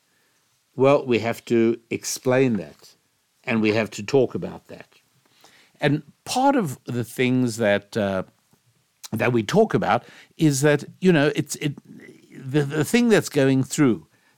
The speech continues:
a young man, a bachur's mind, and the girl he chooses is settling down, building a home, starting a family, building a future. That's, that's what's happening.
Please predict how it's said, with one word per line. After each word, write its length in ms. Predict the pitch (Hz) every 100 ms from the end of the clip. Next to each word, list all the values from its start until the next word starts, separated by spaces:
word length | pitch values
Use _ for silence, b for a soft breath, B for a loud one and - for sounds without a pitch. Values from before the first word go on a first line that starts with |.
| -
a 60 | 120
young 460 | 120 131 131 131 -
man, 400 | 113 113 107 104
a 80 |
bachur's 840 | 92 131 113 - 160 135 98 - - _
mind, 640 | 107 110 117 82 82 - b b b _
and 280 | 123 123 113
the 80 | 110
girl 400 | 92 127 139 143
he 180 | - 110
chooses 680 | - 214 226 127 107 104 107
is 500 | 113 107 165 - - b b b -
settling 580 | - 180 156 170 175
down, 400 | 180 160 - 82 - _ 101
building 460 | 135 127 127 127 143
a 80 |
home, 460 | 147 190 135 85 78 _ _ _
starting 680 | - - - 110 107 113 123
a 60 |
family, 640 | 131 165 156 139 90 80 - b b b 101
building 440 | 131 123 127 131
a 60 | 143
future. 640 | - 208 185 - 95 - _ _ _ -
That's, 480 | 151 175 - - -
that's 380 | 127 143 175 -
what's 160 | 175 -
happening. 580 | 170 185 147 85 -